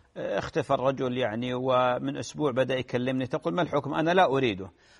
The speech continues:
طبعًا سوسن حصل حوار بيني وبينها، قلت لها: "كيف عرفي؟" قالت: "زوجنا القاضي لأن أهلي، آه، م-، مش موجودين هنا". هذا ليس عرفي يا أخت سوسن، بارك الله فيك.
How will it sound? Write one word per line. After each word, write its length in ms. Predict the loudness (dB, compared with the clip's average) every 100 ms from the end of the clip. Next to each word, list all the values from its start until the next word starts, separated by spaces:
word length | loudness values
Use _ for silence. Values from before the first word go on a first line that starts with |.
| _
طبعًا 220 | -2 -2
سوسن 540 | 0 0 2 0 -2 -2
حصل 340 | -4 -2 0
حوار 320 | 2 4 4
بيني 240 | 4 0 0
وبينها، 360 | 0 0 0
قلت 200 | -2 -4
لها: 80 | -6
"كيف 280 | 0 2 2
عرفي؟" 480 | 2 2 0 -2 -4 _ _ 2
قالت: 260 | 2 2
"زوجنا 400 | 2 2 2 0
القاضي 400 | -2 2 2 2
لأن 240 | 0 -2 -2
أهلي، 480 | -2 0 -2 -4 -8 _ _ -6
آه، 420 | -2 -2 -2 -6
م-، 540 | -8 -10 -8 -8 -8 -6
مش 180 | -6 -2
موجودين 420 | 0 0 0 -2
هنا". 400 | -2 -4 -2 -2
هذا 120 | 0
ليس 220 | -2 -2
عرفي 300 | 0 0 0
يا 80 | -4
أخت 120 | -4
سوسن، 320 | -6 -6 -6 -20 _ _ _ _ _ _
بارك 320 | 4 4 2
الله 200 | 2 2
فيك. 220 | 2 -6